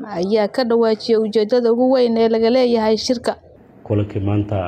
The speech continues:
Speaker 2: wafdigii noo yimid wuxuu ahaa unicef, en, hay-adda unicef, ninka ugu sarreeya, eh, ayuu ahaa, iyo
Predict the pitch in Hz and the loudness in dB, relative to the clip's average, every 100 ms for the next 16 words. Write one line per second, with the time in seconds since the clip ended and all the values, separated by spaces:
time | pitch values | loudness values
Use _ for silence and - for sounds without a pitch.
0 | - - - - 95 90 101 98 98 92 | -8 -18 -20 -14 -12 -8 -4 -2 -2 -4
1 | 87 110 - - - - - - - 95 | -4 -8 -12 -20 -20 -20 -20 -20 -10 -4
2 | 98 92 87 85 82 85 87 92 104 101 | -2 -2 -4 -6 -6 -8 -10 -6 -4 -4
3 | - 107 - - _ - - - - - | -6 -8 -10 -20 _ -20 -20 -20 -20 -20
4 | - - - 90 90 87 85 92 92 95 | -20 -20 -12 -8 -8 -6 -4 -4 -4 -6
5 | 90 - 101 107 - 98 92 - 92 98 | -6 -8 -8 -10 -14 -14 -12 -10 -8 -8
6 | - - 85 82 80 82 - - - 90 | -10 -8 -6 -6 -8 -10 -14 -20 -16 -10
7 | 85 85 82 82 87 90 90 87 90 90 | -8 -8 -6 -6 -6 -6 -6 -6 -8 -8
8 | 92 95 - 85 87 117 113 - - - | -8 -10 -8 -4 -4 -6 -10 -20 -20 -20
9 | - - - 92 92 | -20 -20 -10 -6 -4